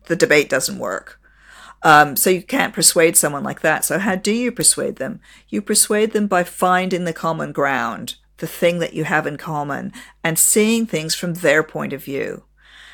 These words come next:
and seeing how whatever argument it, that you have benefits them. Here's the thing about Aquarius. Aquarius is about society.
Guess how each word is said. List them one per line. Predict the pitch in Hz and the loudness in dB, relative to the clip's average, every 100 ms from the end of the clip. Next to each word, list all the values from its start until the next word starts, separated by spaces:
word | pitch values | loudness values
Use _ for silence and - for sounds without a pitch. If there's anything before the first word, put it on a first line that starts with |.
| - - | -16 -6
and | 156 | -2
seeing | - 185 180 | 0 0 -2
how | 185 190 180 | -2 0 2
whatever | 180 185 196 | 2 2 4
argument | 185 180 180 180 160 151 143 151 - | 4 4 2 -2 -4 -6 -8 -10 -10
it, | - - _ - | -16 -16 _ -6
that | 180 - | -2 -2
you | 175 165 | -2 -4
have | 175 147 143 170 - _ _ _ - | -2 -2 0 -2 -6 _ _ _ 2
benefits | 202 214 240 - - | 2 4 0 0 2
them. | 185 151 - - _ _ _ _ | 2 2 -2 -12 _ _ _ _
Here's | 339 381 | 6 6
the | 247 | 2
thing | - 202 160 135 - - | 4 6 6 0 -6 0
about | 175 165 | 6 6
Aquarius. | 151 - 175 160 131 110 - | 6 6 8 8 6 4 4
Aquarius | - - 233 240 254 | 4 4 6 6 4
is | 247 | 2
about | 208 175 170 180 - _ _ | 4 6 6 6 0 _ _
society. | - 180 - 151 139 113 92 - | 2 6 8 8 6 4 0 -4